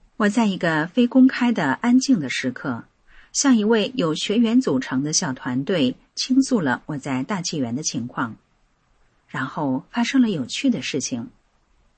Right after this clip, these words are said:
团队中有人反映出大为吃惊，这些反应让我清醒过来。不过与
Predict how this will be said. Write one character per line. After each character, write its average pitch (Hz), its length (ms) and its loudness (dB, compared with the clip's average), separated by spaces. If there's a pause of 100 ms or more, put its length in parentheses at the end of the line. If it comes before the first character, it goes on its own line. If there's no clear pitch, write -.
(1400)
团 180 200 -2
队 202 140 2
中 180 320 -2
有 160 160 0
人 151 220 -4
反 170 200 -6
映 175 160 -4
出 170 300 -4
大 233 260 -2
为 117 160 -4
吃 - 220 -6
惊， 151 300 -4 (580)
这 226 140 0
些 214 160 -4
反 139 240 -2
应 165 240 -2
让 185 160 -4
我 120 80 -6
清 240 260 0
醒 127 180 -4
过 131 160 -6
来。 123 260 -8 (1120)
不 214 100 -2
过 180 360 0 (120)
与 208 120 0